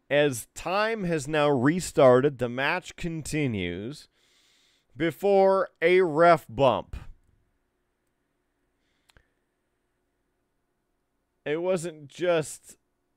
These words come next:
uh, you know, it was a short bump,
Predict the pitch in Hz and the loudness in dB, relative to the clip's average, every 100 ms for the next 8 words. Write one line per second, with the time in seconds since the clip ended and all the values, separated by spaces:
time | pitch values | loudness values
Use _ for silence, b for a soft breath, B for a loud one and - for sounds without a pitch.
0 | _ _ _ _ _ _ _ _ _ _ | _ _ _ _ _ _ _ _ _ _
1 | _ _ 113 110 104 95 135 123 104 50 | _ _ -14 -12 -12 -12 -6 -6 -6 -8
2 | - 123 143 123 123 - 147 135 - - | -8 -2 0 0 -2 2 6 6 4 0
3 | 110 85 87 - | 0 0 -4 -14